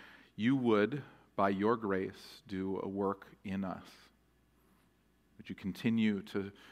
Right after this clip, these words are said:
spur us on that we would persevere in the journey that you have before us? And so speak, Lord. Your servants are listening. In Jesus' name, amen.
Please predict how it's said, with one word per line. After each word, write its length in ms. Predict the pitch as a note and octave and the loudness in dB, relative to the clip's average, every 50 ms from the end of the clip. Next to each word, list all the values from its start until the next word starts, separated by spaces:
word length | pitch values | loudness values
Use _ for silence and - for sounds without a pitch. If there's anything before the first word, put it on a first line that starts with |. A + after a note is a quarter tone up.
| - - - _ | -20 -20 -20 _
spur 360 | - - - - - A#2+ A#2 A#2 | -16 -16 -16 0 4 6 6 6
us 160 | A#2 - - | 6 4 2
on 220 | A2 G2 G2 F#2+ | 0 0 0 -2
that 120 | G2 - - | -6 -4 -4
we 80 | G#2 | -2
would 180 | G2+ G2+ G2 - | -2 -2 -4 -2
persevere 460 | - A2 G2+ - - F#2+ G2+ F#2+ G2 | -4 -4 -4 -4 -4 -2 -2 0 0
in 80 | G2 G2 | -2 -2
the 60 | G2 | -4
journey 380 | F#2 G2 F#2 F#2 F#2 F2+ F#2 - - _ _ _ _ | -6 -6 -6 -4 -6 -6 -8 -12 -18 _ _ _ _
that 100 | - - | -14 -12
you 100 | - F2+ | -12 -10
have 180 | F2 F#2+ F2+ - | -10 -12 -12 -12
before 320 | - - - A2 G#2+ F#2 | -14 -14 -12 -12 -12 -12
us? 120 | F#2 F#2+ - - - _ _ _ _ _ _ _ _ _ _ _ _ _ _ _ _ _ _ _ _ _ _ _ _ _ _ _ _ _ _ _ | -12 -14 -18 -20 -20 _ _ _ _ _ _ _ _ _ _ _ _ _ _ _ _ _ _ _ _ _ _ _ _ _ _ _ _ _ _ _
And 140 | - G2 F#2 | -8 -8 -6
so 160 | - - G#2+ | -2 -2 -2
speak, 340 | G2 - - A2+ G#2+ G#2 - | -2 -2 -2 -2 -2 -2 -2
Lord. 180 | G2 F2+ F2 F#2 - _ _ _ _ _ _ | -4 -4 -4 -6 -12 _ _ _ _ _ _
Your 120 | F#2+ F2+ | -12 -12
servants 340 | - - F2+ F#2+ F#2+ - - | -10 -10 -10 -10 -10 -8 -8
are 40 | G#2+ | -8
listening. 320 | F2+ F2 - - - - - - _ - - - - _ _ _ - _ _ _ _ _ _ _ _ _ - - | -8 -10 -12 -14 -18 -18 -18 -20 _ -20 -20 -20 -20 _ _ _ -20 _ _ _ _ _ _ _ _ _ -16 -14
In 60 | - F2 | -14 -10
Jesus' 400 | - G2 F#2+ F2+ G2+ F#2 - - | -6 -6 -6 -4 -6 -10 -12 -14
name, 140 | - E2 - _ _ _ _ _ _ _ _ _ _ _ _ - - | -18 -18 -18 _ _ _ _ _ _ _ _ _ _ _ _ -18 -16
amen. 240 | G2 F#2 F#2+ F#2 | -12 -10 -10 -10